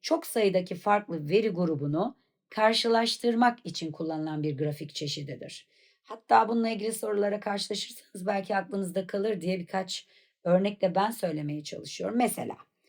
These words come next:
bir öğrencinin üç sınavda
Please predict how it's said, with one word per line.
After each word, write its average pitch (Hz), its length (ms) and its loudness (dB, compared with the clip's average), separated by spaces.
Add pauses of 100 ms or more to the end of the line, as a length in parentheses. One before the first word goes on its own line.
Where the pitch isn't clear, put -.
(320)
bir 220 240 4
öğrencinin 202 840 6 (880)
üç 302 220 -8
sınavda 175 720 -2